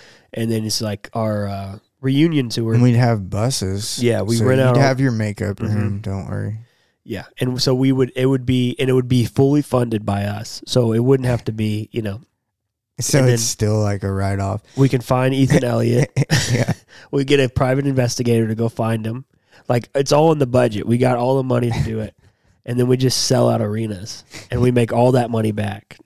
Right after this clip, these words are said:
Speaker 1: It's
Speaker 2: Yeah.
Speaker 1: probably not, but,
Speaker 2: Uh,
Speaker 1: um, yeah. What do you th-, like? What do you, do you like that idea?
Speaker 2: I do.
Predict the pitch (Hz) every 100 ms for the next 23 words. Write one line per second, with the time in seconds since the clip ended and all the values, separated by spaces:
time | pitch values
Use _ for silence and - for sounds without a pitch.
0 | - 107 98 104 120 117 110 107 - -
1 | 123 107 - _ _ 113 101 92 95 107
2 | - - 117 110 107 101 104 - 190 196
3 | - - 147 165 180 - 143 127 143 147
4 | 135 143 143 143 143 147 156 156 _ _
5 | _ _ - 117 - 117 123 127